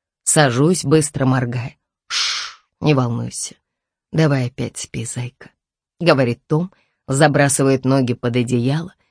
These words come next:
и прижимается ко мне. Кожа у него холодная, и я поёживаюсь. «Прости, Бет», —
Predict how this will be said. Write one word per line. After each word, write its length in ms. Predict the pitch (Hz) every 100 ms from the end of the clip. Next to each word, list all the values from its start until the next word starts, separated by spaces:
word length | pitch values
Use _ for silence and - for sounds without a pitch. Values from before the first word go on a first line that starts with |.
| _ -
и 100 | 185
прижимается 760 | 151 151 131 131 127 127 - 127
ко 160 | -
мне. 280 | 123 123 123 _ _ _ _ _ _
Кожа 380 | 170 170 131
у 80 | 120
него 240 | 120 123 120
холодная, 640 | - 127 120 147 - -
и 80 | 120
я 160 | 123
поёживаюсь. 880 | 120 120 120 117 120 - - - _ _ _ _ _ _ _ _ _ _ -
«Прости, 480 | 139 131 - - -
Бет», — 260 | - -